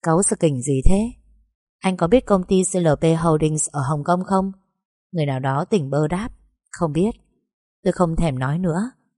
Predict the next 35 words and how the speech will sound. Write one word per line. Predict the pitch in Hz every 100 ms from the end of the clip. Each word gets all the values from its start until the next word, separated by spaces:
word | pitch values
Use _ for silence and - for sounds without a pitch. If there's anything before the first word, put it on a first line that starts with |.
| -
chỉ | 175
thỉnh | 165 139
thoảng | 165 135
quay | 175 180
đầu | 165 131
đi | 156
nơi | 165 151
khác, | - 220 254 _ _ _ _
nhìn | 175 156 147
mây | 202 208
nhìn | 180 135 123
trời, | 151 135 123 - _ _
nhìn | 175 160 143 185
khắp | 247
nơi | 202 175
cũng | 175 208
không | 233 202
buồn | 175 135
nhìn | 143 123
Thành. | 143 143 123 - _ _ _ _ _
Một | 156 135
lát | 175
sau, | - 185 170 160 _ _ _
tôi | 208
nghe | 202
được | 175 139
tiếng | 160 156 208
cười | 180 127
trầm | - 143 123 -
thấp | 254 -
từ | 151
cổ | - 135
họng | 117 143
ai | 143 156
đó. | 147 143 180